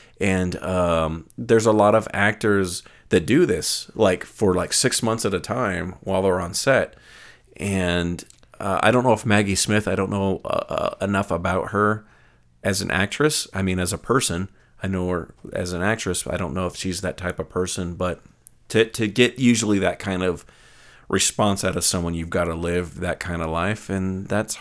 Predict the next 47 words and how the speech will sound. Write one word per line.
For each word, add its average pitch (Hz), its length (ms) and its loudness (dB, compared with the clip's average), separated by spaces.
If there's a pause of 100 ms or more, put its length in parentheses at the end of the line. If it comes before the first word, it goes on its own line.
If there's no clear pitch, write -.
hard. 98 400 -2 (1300)
Even 135 480 0 (460)
Brad 107 320 4
Pitt, 120 240 2
who 101 120 2
I 95 100 6
don't 101 220 2
think 117 180 0
is 90 100 -2
a 90 140 0
good 85 100 0
actor, 87 500 -4
and 92 140 -6
I 95 40 -2
used 110 220 -4
to 87 80 -6
really 120 300 0
hate, 98 340 0
and 95 140 -4
now 104 180 2
I 104 60 0
kinda 101 300 -2
like 98 220 -2
as 87 100 -4
a 82 60 -4
person, 98 420 0
I 92 100 0
don't 92 140 -4
think 95 140 -4
he's 92 120 -2
that 92 140 -2
great 95 180 0
of 92 80 -2
an 92 80 -4
actor. 98 420 -2 (340)
He 143 160 2
said 135 300 4
when, 113 260 2
after, 104 400 4 (300)
um, 95 480 0 (160)
he 120 400 -4
filmed 107 460 2
Interview 104 340 2
with 107 140 2
a 101 60 4
La-, 92 280 -2
uh, 87 360 -2